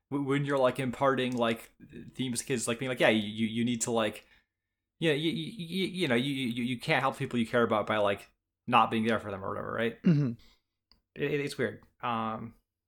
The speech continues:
Speaker 1: but anyway, like, every-, everybody's fine ultimately, you know. S-, Sh-, Tsunade and Shuzen, they do, like, keep Choji and Neji alive. Um, Nar-, Nar-, Naruto's coming back, and, like, Sh-, Sh-, Shikamaru has this big, like, emotional release, and I wish I cared more. I wish,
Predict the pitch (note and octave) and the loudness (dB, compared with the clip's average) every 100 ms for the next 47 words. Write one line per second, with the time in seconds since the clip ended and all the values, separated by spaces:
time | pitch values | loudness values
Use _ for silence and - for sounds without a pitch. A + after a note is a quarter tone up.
0 | _ _ _ _ _ - C3 C3+ B2+ B2+ | _ _ _ _ _ -6 0 4 6 6
1 | C#3+ D3+ D#3 D3 C3+ B2+ A#2 A#2 A#2 A2 | 6 6 6 4 2 4 4 4 0 -2
2 | A2+ A2 A2 A#2 A#2 - _ _ - - | -2 -2 0 0 -2 -10 _ _ -14 -12
3 | - C3 A#2+ - - B2+ A#2+ B2 A#2 A2+ | -12 -14 -16 -10 -4 0 2 2 0 -2
4 | A2 A2+ A2+ A2 A#2+ A#2+ A#2 B2 - B2 | 0 2 2 2 0 0 -2 -6 -2 -2
5 | A2+ A2 B2 C3 C3 B2+ C3 - - - | 0 0 0 0 2 2 0 -6 -20 -20
6 | - - - - _ _ - A1+ - - | -20 -20 -20 -20 _ _ -4 -4 -4 -8
7 | - - - - - - - - - B2 | -12 -16 -20 -20 -20 -20 -20 -16 -2 0
8 | B2 B2 B2 A#2 - A#2 A#2 D3 D3 C3 | 0 0 4 2 4 2 6 6 4 -4
9 | B2 C3 - - - - E3+ - F3 E3+ | -4 -4 -6 -10 -8 -4 -4 -4 -2 4
10 | D#3+ D#3 D3+ D3 C3+ A2+ C#3+ B2+ B2 A#2+ | 6 8 6 4 0 -2 -2 0 -2 -4
11 | - - - - - - C#3+ E3 - D#3 | -6 -20 -20 -20 -16 -2 2 4 4 2
12 | C3 C#3 C#3 - B2 B2 C#3 D3+ - C3 | 2 2 0 0 2 2 0 -2 0 0
13 | A#2+ B2 B2 A#2+ A#2 C3+ C3 C3 - - | 0 -2 -2 -2 -4 -6 -4 -4 -6 -8